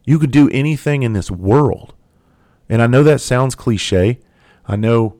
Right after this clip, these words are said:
we've all heard that. We've been told that since we were little. But I'm telling you right now, as a dude who has experienced many things in life,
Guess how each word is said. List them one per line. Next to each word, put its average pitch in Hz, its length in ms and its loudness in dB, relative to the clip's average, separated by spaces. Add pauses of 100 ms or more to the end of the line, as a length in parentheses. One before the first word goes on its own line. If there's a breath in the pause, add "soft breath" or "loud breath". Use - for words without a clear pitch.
(120)
we've 107 180 -4
all 110 140 0
heard 107 240 -4
that. 107 180 -4
We've 92 140 -6
been 104 160 -6
told 98 300 -8
that 110 160 -4
since - 220 -16
we 110 120 -6
were 92 80 -4
little. 104 200 -2
But 104 140 -2
I'm 139 140 0
telling 139 280 -2
you 120 120 -2
right 120 180 0
now, 117 200 -2
as 98 80 -6
a 92 40 -2
dude 107 280 -2
who 107 120 -2
has 90 120 -2
experienced 92 560 -8
many 98 360 -4
things 101 340 -6
in 92 100 -6
life, 90 360 -6